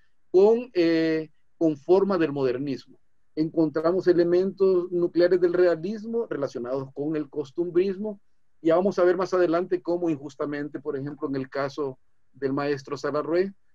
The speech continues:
una de sus novelas la clasifican como realismo costumbrista y leyéndola en detalle, realmente no está, no es tan cierto eso, ¿verdad? Eh, y también tenemos formas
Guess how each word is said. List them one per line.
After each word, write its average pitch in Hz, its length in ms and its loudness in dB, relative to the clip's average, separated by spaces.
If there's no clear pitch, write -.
una 151 220 -4
de 147 100 -2
sus 143 160 -6
novelas 139 460 -2
la 135 160 -6
clasifican 127 720 -10
como 127 460 -8
realismo 127 420 -6
costumbrista 170 840 -6
y 120 280 -8
leyéndola 131 600 0
en 131 80 -4
detalle, 139 580 -4
realmente 117 500 -8
no 135 320 -4
está, 135 500 -6
no 123 160 -12
es 131 100 -14
tan 135 180 -8
cierto 180 580 0
eso, 165 420 -4
¿verdad? 147 420 -2
Eh, 139 420 2
y 170 60 -2
también 170 460 -2
tenemos 180 340 -4
formas 185 720 0